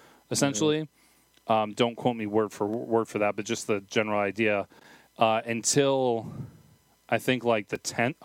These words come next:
Speaker 1: August tenth or eleventh, I think it was, when they, uh, when they really, uh, started owning it and saying that this was an issue. And so I don't know, there was an apology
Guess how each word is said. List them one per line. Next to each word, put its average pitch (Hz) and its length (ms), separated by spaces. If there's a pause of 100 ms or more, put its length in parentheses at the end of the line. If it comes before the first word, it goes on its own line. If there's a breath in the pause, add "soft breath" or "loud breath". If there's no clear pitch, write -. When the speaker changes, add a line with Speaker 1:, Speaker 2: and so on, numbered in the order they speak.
Speaker 1:
August 123 320
tenth 123 300
or 120 80
eleventh, 117 540 (920 soft breath)
I 131 120
think 143 180
it 143 80
was, 139 260
when 127 180
they, 120 280
uh, 113 220
when 113 180
they 110 140
really, 113 520
uh, 104 360
started 110 440 (520)
owning 123 400
it 113 240
and 104 100
saying 113 220
that 104 120
this 107 160
was 107 160
an 110 100
issue. 117 320 (480 loud breath)
And 120 200
so 123 220
I 135 100
don't 143 220
know, 123 460 (180)
there 131 140
was 123 140
an 120 60
apology 139 840